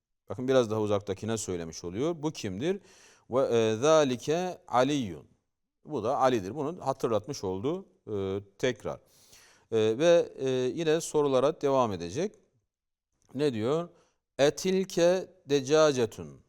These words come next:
Etilke decacetun. Bu, e, değil de şu diyebiliriz buna. Tilke.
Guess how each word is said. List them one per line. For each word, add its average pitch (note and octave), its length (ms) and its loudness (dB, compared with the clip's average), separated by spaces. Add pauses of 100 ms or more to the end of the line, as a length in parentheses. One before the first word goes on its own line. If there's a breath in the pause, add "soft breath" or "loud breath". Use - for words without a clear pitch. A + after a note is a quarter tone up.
(360)
Etilke D3 480 -6
decacetun. C3 920 -2
Bu, D3+ 320 0 (380 soft breath)
e, A2 80 -8 (1120)
değil F3 240 -4
de F#3+ 100 -4
şu - 360 -2
diyebiliriz A2+ 440 0
buna. F2 140 -10
Tilke. C3 520 -6